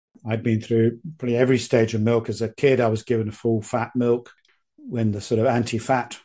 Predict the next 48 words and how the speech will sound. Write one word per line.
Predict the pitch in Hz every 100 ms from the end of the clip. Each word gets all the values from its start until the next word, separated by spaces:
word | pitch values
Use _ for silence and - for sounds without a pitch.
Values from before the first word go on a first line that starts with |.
| -
revolution | 107 120 113 120 123 - 117
came | 117 120 117
in, | 123
I | 117 110
was | 107 101
skimmed | - 131 117 113
or | 113
semi-skimmed, | 135 123 - 127 123
and | 117
then | 120
I | 117
was | 113
told | - 131
to | 120 110
give | - 135
it | 139
up | 139 - _ _ _ _ _ -
by | 123 120 120 120 -
an | 120
acupuncturist, | 143 - 127 123 113 113
said | 110 117
it |
was | 113
really | 113 117
bad | 104 120 117 113
for |
sinusitis, | 117 - 120 113 113 143 135 - 104 -
and, | 113 107 101
uh, | 110 107
gave | 107 117 110
it | 123
up, | 131 - _ _ _ _
and | 120
then | 120
started | 113 - 123 110
having | 107 113
it | 113
again, | 110 131 123
semi-skimmed. | - - 139 131 - 143 131 127 123 - _ _ _ _
And | 131 139
then | 147 143
I, | 135 135 143 _
I | - 131
changed | - 151 123 -
to | 143
oat, | 156 - -
oat | 170 165
milks, | 107 98 _ - -